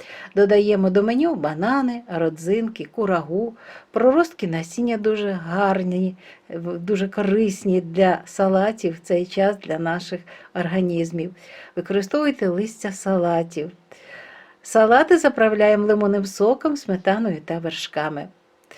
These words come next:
Це загальні, ще раз говорю, рекомендації. А якщо у вас є свої правила, будь ласка, їх використовуйте. Ми ж вам бажаємо смачного за будь-якої погоди і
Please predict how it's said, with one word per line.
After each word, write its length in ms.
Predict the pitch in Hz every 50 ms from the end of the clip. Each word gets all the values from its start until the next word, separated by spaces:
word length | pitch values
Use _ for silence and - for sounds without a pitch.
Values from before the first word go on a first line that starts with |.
| - - - - _
Це 160 | - - 208
загальні, 480 | 180 202 170 151 175 190 190 226 269 277
ще 240 | - - - 240 240
раз 260 | 254 247 247 - - _ -
говорю, 420 | 226 226 226 226 226 226 233 233 - - - - - _ -
рекомендації. 1000 | - 175 202 196 - 185 180 165 151 156 156 151 160 160 - - 170 160 - - - - - - - _ _
А 220 | - 160 156 151 - - -
якщо 580 | 185 175 160 160 165 - - - 190 170 - -
у 100 | - 180
вас 420 | 170 175 165 147 147 - - -
є 300 | - 185 180 175 160 170
свої 380 | - - - 233 269 320 349 359
правила, 460 | 349 339 330 320 311 302 285 277 269
будь 260 | 214 180 170 160 -
ласка, 340 | - 196 254 - - - 170
їх 280 | 131 - 175 202 196 -
використовуйте. 880 | 143 - - 156 165 165 165 - 175 180 180 175 175 170 - 160 165 - _ _ - - - - - - -
Ми 140 | - 330 392
ж 100 | 311 311
вам 240 | 311 311 320 302 233
бажаємо 560 | 190 196 202 190 208 254 285 302 285 247 -
смачного 1040 | - - 180 151 156 156 - - 185 180 190 208 214 214 220 220 202 190 202 196 202 202 _
за 440 | - 175 165 165 175 214 240 277 277 - _ _ _
будь-якої 720 | 190 180 170 185 226 226 185 190 180 180 - 160 165 156 151
погоди 800 | - - 147 139 147 156 180 208 254 294 294 277 302 302 294 - - - - - - _ _
і 300 | - 196 208 240 277 294